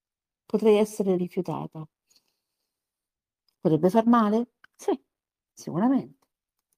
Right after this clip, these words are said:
Potrebbe far più male di stare in un posto in cui non sono felice? Non lo so.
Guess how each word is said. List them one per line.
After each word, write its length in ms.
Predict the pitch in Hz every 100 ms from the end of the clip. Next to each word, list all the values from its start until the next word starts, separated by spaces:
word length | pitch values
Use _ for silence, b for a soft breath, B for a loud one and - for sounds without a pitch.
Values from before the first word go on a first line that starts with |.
| _ _ _
Potrebbe 320 | - 196 185 196
far 160 | 196
più 140 | - 208
male 240 | 226 185
di 100 | 139
stare 520 | 139 143 143 139 143 - _ _ _ _ _ _ _ _ _ _ _
in 120 | - 170
un 120 | 156
posto 280 | 156 156 160
in 40 |
cui 140 | -
non 80 | 151
sono 200 | 147 147
felice? 460 | - 160 160 - 165 _ _ _ _ _ _ _ _ _ _ _
Non 160 | 190
lo 80 | 180
so. 320 | 165 143 139